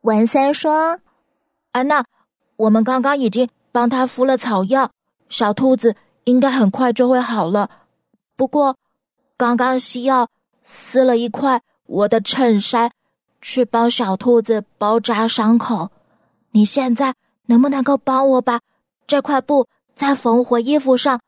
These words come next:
Speaker 2: 不然妈妈要是发现，一定会很不高兴。”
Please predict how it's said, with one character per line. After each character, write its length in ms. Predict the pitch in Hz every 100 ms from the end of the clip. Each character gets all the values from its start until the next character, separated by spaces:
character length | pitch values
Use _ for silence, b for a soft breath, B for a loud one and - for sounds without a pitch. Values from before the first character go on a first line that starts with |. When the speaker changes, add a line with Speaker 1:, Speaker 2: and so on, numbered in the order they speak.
| _ _ _ _
Speaker 2:
不 100 | 254
然 280 | 240 226 233 _ _ _
妈 300 | 214 214 220
妈 100 | 233
要 180 | 233 233
是 140 | 240
发 260 | 233 226 240
现， 300 | 254 269 233 _ _ _
一 100 | 220
定 160 | 240 247
会 140 | 269
很 200 | 254 202
不 120 | 220
高 260 | 226 202 226
兴。” 260 | 254 220